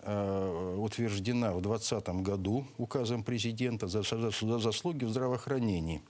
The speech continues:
З-, э, за что? За большой вклад в борьбу с коронавирусной инфекцией, самоотверженность и профессионализм, проявленный при исполнении профессионального долга. Вот наш выпускник, ну,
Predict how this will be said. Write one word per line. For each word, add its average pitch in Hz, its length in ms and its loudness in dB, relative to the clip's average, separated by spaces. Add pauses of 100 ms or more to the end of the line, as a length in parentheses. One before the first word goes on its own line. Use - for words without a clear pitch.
(1040)
З-, 98 220 -2
э, 113 560 2 (180)
за 123 220 2
что? - 320 0
За 120 160 2
большой 135 480 2
вклад 165 500 -2
в 98 160 -4
борьбу 123 380 0
с - 80 -2
коронавирусной 117 720 0
инфекцией, 98 720 0 (160)
самоотверженность 113 800 0
и 104 60 -2
профессионализм, 120 840 0
проявленный 107 600 2
при 104 160 0
исполнении 120 500 0
профессионального 101 680 -2
долга. - 320 -6 (320)
Вот 110 140 -2
наш 131 220 2
выпускник, 151 640 -2 (520)
ну, 76 220 -6